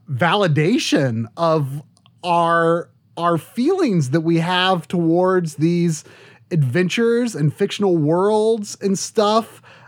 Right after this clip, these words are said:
uh, that we enjoyed as a kid and still enjoy today. Saying, like, that is important.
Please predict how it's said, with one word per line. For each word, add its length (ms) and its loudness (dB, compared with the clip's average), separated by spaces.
uh, 240 4
that 120 2
we 200 2
enjoyed 400 0
as 100 -2
a 60 0
kid 360 0
and 140 2
still 280 0
enjoy 420 2
today. 800 0
Saying, 380 0
like, 460 2
that 380 -2
is 140 0
important. 760 -4